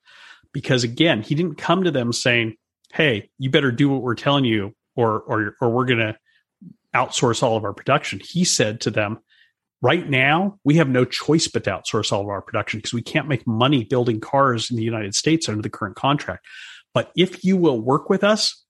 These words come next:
we will insource production. We'll take cars that we are building in Mexico today and we'll bring them back to Michigan and build them in Michigan." And that's exactly what he did.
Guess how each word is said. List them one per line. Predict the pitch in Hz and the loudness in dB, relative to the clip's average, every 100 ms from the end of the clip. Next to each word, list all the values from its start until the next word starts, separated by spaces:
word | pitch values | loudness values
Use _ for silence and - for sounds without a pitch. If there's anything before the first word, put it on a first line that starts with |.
| _ 139 | _ 2
we | 180 | 2
will | 160 - - | 2 -2 0
insource | 175 190 - 117 98 - | 4 4 2 0 -2 -6
production. | 104 - - | -10 -8 -2
We'll | 131 175 | 0 0
take | - 160 | 0 -2
cars | - 156 156 160 | 0 0 2 2
that | 120 | 0
we | 131 | 0
are | 110 | 0
building | 135 151 151 | 2 2 2
in | 117 110 | 0 0
Mexico | 143 - 170 165 | -2 -2 -2 0
today | 151 127 147 160 | 0 0 0 0
and | 127 | 0
we'll | 117 104 - - | -4 -6 -16 -8
bring | 117 127 175 190 | -2 2 2 2
them | 180 156 | 2 2
back | 147 143 | 0 0
to | 127 | -2
Michigan | 123 - 127 117 | 0 0 -2 -2
and | 107 | -2
build | 120 120 | -2 -2
them | 127 110 | -2 -6
in | 110 | -6
Michigan." | 120 104 95 _ _ - _ - | -6 -8 -14 _ _ -20 _ -4
And | 135 127 | 0 2
that's | 135 - | 0 0
exactly | 139 143 - 151 | 0 0 0 0
what | 143 | 0
he | |
did. | 131 190 | 0 -2